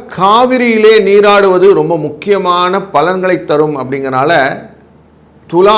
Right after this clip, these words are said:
முழுக்கு அப்படின்னு சொல்லுவாங்க. கடமுழுக்கு அப்படிங்கிறது கடைசி நாளில் கடைமுழு வரைக்கும் நடக்கும்.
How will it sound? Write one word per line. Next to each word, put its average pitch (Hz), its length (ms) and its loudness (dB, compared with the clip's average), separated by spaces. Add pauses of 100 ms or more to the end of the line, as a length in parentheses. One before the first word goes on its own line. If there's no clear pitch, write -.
(140)
முழுக்கு 180 380 0 (140)
அப்படின்னு 139 280 -4
சொல்லுவாங்க. 110 360 -4 (160)
கடமுழுக்கு 139 680 -2 (140)
அப்படிங்கிறது 139 420 -8
கடைசி 135 500 -6
நாளில் 123 420 -6
கடைமுழு 123 440 -6
வரைக்கும் 120 400 -8
நடக்கும். 151 320 -10